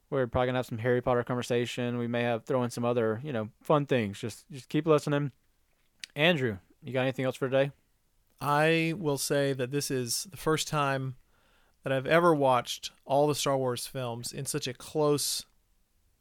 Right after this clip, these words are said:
Speaker 2: succession
Speaker 1: Yeah.
Speaker 2: amount of time. And I have enjoyed watching them, but it will also be nice to take a little break from Star Wars.
Speaker 1: I, I agree. I have,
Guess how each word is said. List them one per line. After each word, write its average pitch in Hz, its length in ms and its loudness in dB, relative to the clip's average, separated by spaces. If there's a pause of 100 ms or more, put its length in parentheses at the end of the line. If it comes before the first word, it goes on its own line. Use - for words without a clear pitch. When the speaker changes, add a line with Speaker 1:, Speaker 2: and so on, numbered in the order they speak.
(320)
Speaker 2:
succession 123 840 -4 (160)
Speaker 1:
Yeah. 139 180 4
Speaker 2:
amount 139 240 0
of 123 80 -8
time. 113 540 -6 (800)
And 139 640 0 (1400)
I 143 140 2
have 135 120 0
enjoyed 139 560 0
watching 170 420 0
them, 196 320 -6 (880)
but 151 180 -2
it 151 80 0
will 139 120 0
also 147 280 4
be 147 120 -2
nice 131 260 -4
to 131 60 -10
take 135 200 -8
a 135 40 -6
little 123 180 -6
break 117 500 -8 (540)
from 120 180 -8
Star 117 280 -4
Wars. 107 420 -10
Speaker 1:
I, 208 420 4
I 165 120 4
agree. 135 560 2 (220)
I 147 160 8
have, 151 340 4